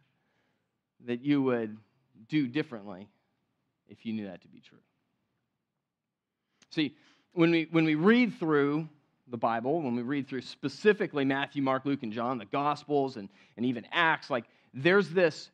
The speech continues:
um, expectancy that Christ is going to return, that, that Jesus is gonna leave and he's gonna come back. And then,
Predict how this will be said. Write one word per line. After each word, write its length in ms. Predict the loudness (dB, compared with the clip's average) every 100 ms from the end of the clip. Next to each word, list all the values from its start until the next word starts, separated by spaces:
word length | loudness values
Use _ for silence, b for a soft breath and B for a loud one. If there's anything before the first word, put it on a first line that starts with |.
| _ _ _ 0
um, 420 | 4 4 2 -4 -12 _ _
expectancy 1120 | -10 -10 -14 0 0 0 -8 -8 -8 -16 -18 _ _ _ _ _ _ _ -12
that 180 | -12
Christ 500 | -8 2 4 4 -2
is 140 | -6 -2
going 420 | 4 6 4 0
to 80 | -4
return, 320 | -6 -2 -2
that, 220 | -4 -4
that 120 | -6 -6 B B
Jesus 220 | -8 -4
is 40 | 2
gonna 200 | 4 6
leave 340 | 6 4 -2 B B
and 100 | 0
he's 100 | 2
gonna 140 | 0
come 240 | 2 0 4
back. 400 | 4 4 -6 -6
And 140 | 2
then, 140 | 2